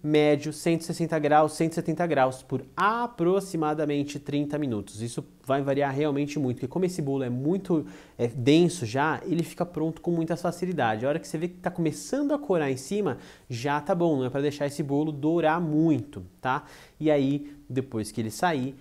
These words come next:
aí sim você consegue, com a faca,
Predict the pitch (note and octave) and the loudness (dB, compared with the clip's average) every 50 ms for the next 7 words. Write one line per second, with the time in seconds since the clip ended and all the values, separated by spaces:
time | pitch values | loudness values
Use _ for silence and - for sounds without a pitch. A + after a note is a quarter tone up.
0 | - - - - B2 B2+ B2+ - C#3 B2+ C3 B2+ - - C3+ C3 - - D3 C#3 | -20 -10 -4 -2 -2 -2 -2 -2 -2 -2 -2 -4 -2 -4 -4 -4 -2 -4 -4 -4
1 | C#3+ - - A#2 A2 G#2+ G#2+ G2+ - - - D#3+ E3+ F3+ F#3+ G3 F#3 F3+ - - | -4 -4 -2 -2 -2 -2 -6 -8 -8 -4 -2 0 0 2 2 0 -2 -4 -6 -2
2 | - C#3 E3 - C3 - - D#3+ D#3+ | 0 2 2 0 -2 -4 -6 -6 -6